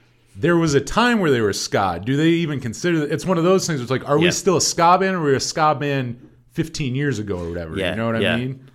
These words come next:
Speaker 2: Uh, it's just like, you know, placeholder title, 'cause it's just like, they're, they're just a band with, like, they're like musicians,
Speaker 1: Yeah.
Speaker 2: musicians, you know, like, they're, they're a band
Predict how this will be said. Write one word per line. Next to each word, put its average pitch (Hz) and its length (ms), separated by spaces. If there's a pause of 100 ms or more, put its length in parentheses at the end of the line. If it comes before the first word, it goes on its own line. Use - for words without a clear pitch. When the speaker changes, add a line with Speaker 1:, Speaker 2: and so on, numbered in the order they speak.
(240)
Speaker 2:
Uh, 98 40
it's - 260
just 107 240
like, 92 180
you 92 140
know, 85 160
placeholder 80 760
title, 78 400
'cause 85 240
it's - 140
just - 240
like, 80 220
they're, 98 340 (100)
they're 92 120
just 87 280
a - 40
band 80 480
with, 80 200
like, 78 280 (260)
they're 113 140
like 113 160
musicians, 98 880
Speaker 1:
Yeah. 107 80
Speaker 2:
musicians, 113 640
you 117 80
know, 120 240
like, 107 220
they're, 95 340 (520)
they're 92 600 (300)
a 82 100
band 101 580